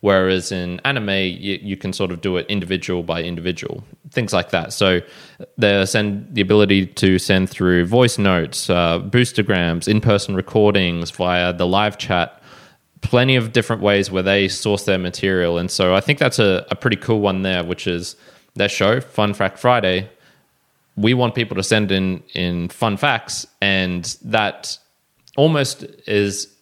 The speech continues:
enhancing the quality of the show, because if people are interested in the show as well, they're gonna have, like, a bit of a better judge of what are fun facts, or at least facts that are interesting for them,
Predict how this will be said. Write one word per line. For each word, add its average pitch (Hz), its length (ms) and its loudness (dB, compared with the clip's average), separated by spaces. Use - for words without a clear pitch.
enhancing 127 520 -4
the 107 80 -2
quality 107 400 -2
of 90 80 -4
the 92 40 -8
show, 98 300 -2
because 92 500 -6
if - 140 -10
people 135 300 0
are 104 440 4
interested 127 440 -2
in 113 60 -4
the 101 80 -2
show 104 260 0
as 95 120 -4
well, 110 460 0
they're 123 380 4
gonna 123 380 -4
have, 110 240 -4
like, 101 160 -2
a 120 40 0
bit 135 160 2
of 123 120 0
a 113 40 2
better 104 260 2
judge 98 400 0
of 90 340 -2
what 101 240 2
are 98 80 2
fun 95 240 -4
facts, 92 320 -4
or 95 160 2
at 95 100 -2
least 113 160 -4
facts - 300 -4
that 90 160 -2
are 90 220 2
interesting 95 420 -8
for - 160 -8
them, 104 360 0